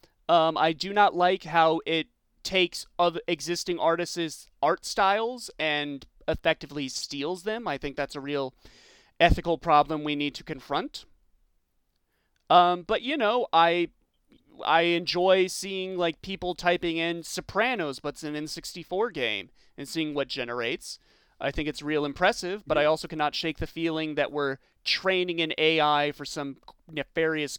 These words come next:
Speaker 1: corporate end.
Speaker 2: Yeah. Where, where we could, uh, easily produce these things without someone crafting them.
Speaker 1: Yes.
Speaker 2: Um, yeah, I, I was gonna say, I think a big portion of the A I stuff is rooted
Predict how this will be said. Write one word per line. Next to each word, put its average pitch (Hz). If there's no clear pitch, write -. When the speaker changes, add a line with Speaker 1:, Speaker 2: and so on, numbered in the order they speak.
Speaker 1:
corporate 151
end. 92
Speaker 2:
Yeah. 120
Where, 160
where 151
we 139
could, 139
uh, 147
easily 147
produce 135
these 127
things 123
without 117
someone 120
crafting 110
them. 104
Speaker 1:
Yes. -
Speaker 2:
Um, 127
yeah, 180
I, 175
I -
was 196
gonna 196
say, 190
I 143
think 147
a 156
big 135
portion 143
of 123
the 131
A 131
I 127
stuff 123
is 117
rooted 120